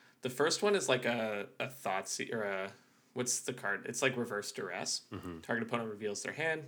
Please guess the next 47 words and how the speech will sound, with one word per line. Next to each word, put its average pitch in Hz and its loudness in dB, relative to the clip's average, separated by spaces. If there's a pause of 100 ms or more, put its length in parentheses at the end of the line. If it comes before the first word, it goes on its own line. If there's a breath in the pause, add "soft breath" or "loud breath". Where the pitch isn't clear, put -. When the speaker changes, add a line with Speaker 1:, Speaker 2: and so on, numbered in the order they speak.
Speaker 1:
You 127 -8
choose - -8
a 131 -10
creature - -6
or - -10
planeswalker 101 -6
they - -14
discard. - -2 (840 loud breath)
Second 175 4
one 214 2
is 139 2
you 120 0
search 117 4
your 120 2
library 107 0
for - -2
a 113 -2
card, 117 -2
put - -8
that 107 -2
into 101 -6
your 95 0
hand 98 -2
and 95 -8
shuffle, 104 -2
and 101 -8
you 92 -10
lose 90 -12
three - -4
life. 135 -6 (380 soft breath)
And 113 2
the 110 -2
third 131 6
one 123 2
is 117 0
put - -4
target 113 -2
creature 101 -4
from 107 -10
a 101 -8
graveyard 104 -2
onto 101 -8
the 95 -8
battlefield - -10
under - -14
your - -14
control. - -12